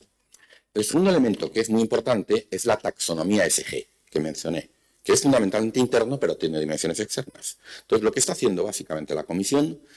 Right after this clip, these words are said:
después de un trabajo de varios años de, eh,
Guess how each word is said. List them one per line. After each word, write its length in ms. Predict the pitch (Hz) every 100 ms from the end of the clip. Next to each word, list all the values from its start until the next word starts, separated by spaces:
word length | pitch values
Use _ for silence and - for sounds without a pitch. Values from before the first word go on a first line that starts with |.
| - -
después 300 | - - 101
de 60 |
un 140 | 107 101
trabajo 400 | 80 92 98 -
de 200 | 78 - -
varios 400 | 80 - 117 -
años 440 | 78 78 - - - - - _
de, 460 | 80 87 104 110 -
eh, 480 | 82 80 78 76